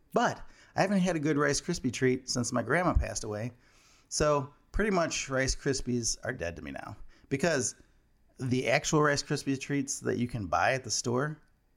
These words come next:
suck. They're awful. They're gross. They're hard. They're not, they're just, come on. Who wants it?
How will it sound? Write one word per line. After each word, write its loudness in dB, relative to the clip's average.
suck. -2
They're 0
awful. -2
They're -2
gross. 0
They're -10
hard. 2
They're -4
not, -2
they're 0
just, -10
come 0
on. -6
Who 0
wants 0
it? -10